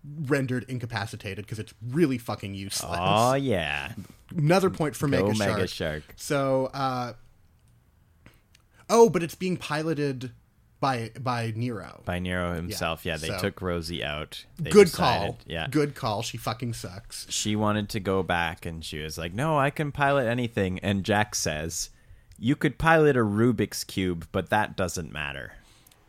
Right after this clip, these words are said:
Speaker 1: Correct.
Speaker 2: So he really wants her to stay safe,
Speaker 1: Yeah.
Speaker 2: even though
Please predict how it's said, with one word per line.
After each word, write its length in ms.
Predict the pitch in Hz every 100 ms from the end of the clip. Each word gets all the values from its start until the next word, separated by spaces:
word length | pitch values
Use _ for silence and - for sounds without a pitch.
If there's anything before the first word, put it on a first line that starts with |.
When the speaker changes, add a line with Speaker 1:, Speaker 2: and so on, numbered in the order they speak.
| -
Speaker 1:
Correct. 220 | - 139
Speaker 2:
So 120 | 113
he 180 | 95 135
really 300 | 123 120 107
wants 300 | 98 92 - -
her 120 | 80
to 100 | 80
stay 320 | - 82 76
safe, 340 | 78 82 76 76
Speaker 1:
Yeah. 200 | 92 82
Speaker 2:
even 300 | 107 101 92
though 340 | 87 85 82